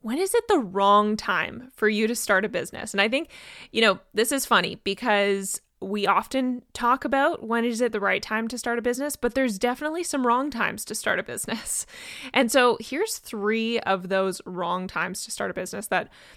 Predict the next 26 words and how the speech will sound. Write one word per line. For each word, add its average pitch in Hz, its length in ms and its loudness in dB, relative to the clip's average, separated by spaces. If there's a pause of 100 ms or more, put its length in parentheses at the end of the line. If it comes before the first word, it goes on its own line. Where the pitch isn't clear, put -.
(160)
you 220 120 -2
know, 196 180 2
I 208 200 6
have 339 200 -4
just 240 240 -2
encountered. 214 840 -4
And 226 160 -2
knowing 359 360 2
what 262 160 4
I 214 100 2
know 185 240 -2
now 175 480 -2 (100)
about 185 580 0 (380)
building 214 380 2
a 208 60 -2
successful 214 600 -4
business, 233 680 -6 (840)
I 220 140 8
would 254 220 0
not 214 440 2
start 202 260 0
a 196 60 -2
business 208 600 -4
if 226 140 -6
you 214 140 -6
fit - 640 -2